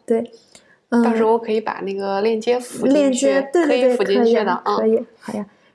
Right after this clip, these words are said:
Speaker 1: 然后其实除了这个之外，我们就想说更深一步的在内容方面的一个，一个尝试嘛，我们也是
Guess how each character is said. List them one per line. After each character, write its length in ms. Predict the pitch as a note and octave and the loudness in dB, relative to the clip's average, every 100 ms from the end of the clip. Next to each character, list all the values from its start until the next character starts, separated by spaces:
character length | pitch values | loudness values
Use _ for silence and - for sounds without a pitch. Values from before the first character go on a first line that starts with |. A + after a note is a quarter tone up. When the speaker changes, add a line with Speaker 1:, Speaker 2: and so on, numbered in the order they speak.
| _ | _
Speaker 1:
然 120 | A#3+ | -2
后 420 | A#3+ D4 C4 A#3+ - _ | 0 2 2 -2 -14 _
其 140 | - C#4+ | -2 0
实 160 | F4 | 0
除 220 | F4 - A3 | 0 0 2
了 120 | A#3 | 4
这 140 | B3+ | 2
个 100 | A#3 | 2
之 140 | G#3 A#3+ | 0 0
外， 140 | A#3+ | 0
我 80 | B3 | -2
们 160 | G3+ | -2
就 80 | A3 | 0
想 200 | A#3+ - | -2 -4
说 240 | - B3 B3 - _ | -6 -6 -6 -12 _
更 200 | - B3+ | 0 2
深 240 | B3 C#4+ D4+ | 2 0 0
一 60 | |
步 180 | A#3 G3+ | 0 0
的 140 | G3 G#3+ | -2 -2
在 160 | A#3+ | -2
内 220 | A3+ C#4 | 0 2
容 240 | A#3+ A3+ G#3+ | 2 0 -6
方 200 | - A3+ | -4 0
面 240 | B3+ B3 | 2 2
的 100 | G#3 | 0
一 180 | F3+ - | -4 -6
个， 280 | - G#3 - - _ | -2 -2 -2 -12 _
一 120 | F#3 A3+ | -6 -2
个 100 | A#3+ | -2
尝 260 | - A#3 | -2 -4
试 220 | G#3 - B3+ | -4 0 0
嘛， 240 | G#3 - - | 0 -6 -12
我 80 | - | -2
们 100 | G#3+ | 0
也 220 | G3+ G3 | 0 -2
是 400 | F#3+ - G#3+ G3+ | -4 -2 0 0